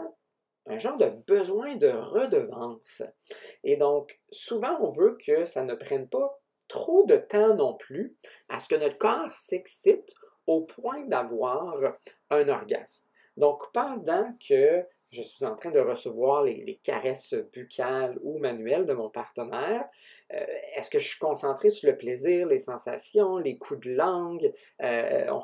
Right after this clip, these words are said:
je regarde mon partenaire dans les yeux, je vois que il ou elle a du plaisir à être en train de, de déguster finalement mon corps avec sa bouche ou, euh, de, de, de, de, de caresser, de prendre plaisir avec ses mains ?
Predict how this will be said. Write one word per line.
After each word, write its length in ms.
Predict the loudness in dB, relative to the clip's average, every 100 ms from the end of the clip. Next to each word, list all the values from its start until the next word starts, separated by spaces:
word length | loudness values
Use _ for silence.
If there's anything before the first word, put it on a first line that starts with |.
| -6
je 120 | -4
regarde 360 | 0 2 0 0
mon 120 | -4
partenaire 500 | -4 -4 -2 0 0
dans 140 | -2
les 400 | -4 -6 -8 0
yeux, 280 | 6 6 6
je 140 | 0 2
vois 240 | 2 2
que 380 | 2 4 4 2 -8 _
il 200 | -2 0
ou 140 | 6 8
elle 220 | 8 6
a 80 | 4
du 140 | 0
plaisir 800 | -10 -2 0 2 2 4 2 0 -4 _ _
à 160 | -4 -2
être 140 | -2
en 140 | -6 -10
train 440 | -4 0 2 2 -2 _ -10
de, 180 | 0 0
de 180 | 0 -2
déguster 800 | 0 0 -2 -12 -8 -2 -2 -2
finalement 460 | -4 -4 -2 -2
mon 160 | -2 -4
corps 440 | -2 0 2 0
avec 240 | 0 -2 -2
sa 180 | -4
bouche 500 | -4 0 0 0 -2 -10
ou, 360 | -8 -6 -6 -8 _ -8
euh, 160 | -2 -2
de, 180 | 0 -2
de, 240 | 0 -2
de, 160 | -2 -2
de, 160 | -2
de 120 | -2
caresser, 520 | -2 -2 0 0 2 2
de 80 |
prendre 260 | 0 -2 -8
plaisir 640 | -6 -4 2 4 6 6 2 _ -8
avec 280 | -4 -2 -4
ses 220 | -6 -6
mains ? 320 | -4 -4 -4